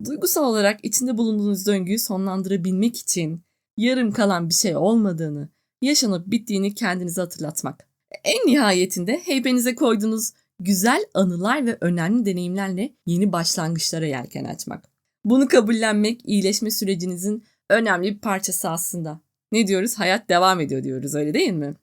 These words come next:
Kapa parantez. Evet, şu örneğe de çok şaşırmıştım. Zeigarnik etkisini okulda da deneyimliyormuşuz. Hatta ben bunun farkında olup neden böyle olduğunu düşünüp dururdum.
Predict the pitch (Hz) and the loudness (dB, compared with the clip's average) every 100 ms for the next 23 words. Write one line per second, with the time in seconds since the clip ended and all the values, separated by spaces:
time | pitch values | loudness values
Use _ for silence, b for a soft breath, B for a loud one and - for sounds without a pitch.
0 | _ _ - 202 170 180 160 160 - 151 | _ _ -4 -2 2 2 4 2 0 -2
1 | - - _ _ _ _ 262 269 - 311 | -2 -8 _ _ _ _ -4 0 2 2
2 | 294 294 294 262 202 - - 190 185 180 | 4 2 0 0 0 0 2 0 -2 -4
3 | - 466 b b b 208 240 240 262 269 | -4 -6 b b b 2 2 4 2 2
4 | 277 240 - 277 262 214 208 233 220 226 | 0 -2 -4 -2 -2 -2 -2 -2 0 2
5 | 190 185 160 156 147 143 - 370 - b | 4 2 2 0 -2 -2 -4 -4 -6 b
6 | b 254 294 240 214 233 247 269 277 - | b -2 2 0 2 2 2 0 -4 -8
7 | 214 196 214 226 247 - 175 226 - b | -6 -4 0 2 4 2 0 -2 -6 b
8 | b 196 - 494 311 208 185 185 202 202 | b 0 0 0 2 4 4 4 2 2
9 | 254 240 - 208 202 170 | 0 -2 -2 -2 -2 -4